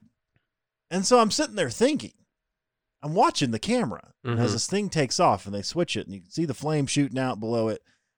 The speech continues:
Speaker 1: how is it the, the camera not vibrating like crazy?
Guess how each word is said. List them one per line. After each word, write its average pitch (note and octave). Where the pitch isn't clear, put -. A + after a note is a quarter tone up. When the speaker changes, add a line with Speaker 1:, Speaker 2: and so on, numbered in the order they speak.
Speaker 1:
how D#4+
is G3
it D#3+
the, C3+
the C#3+
camera G3
not C3
vibrating C3
like F#3+
crazy? C4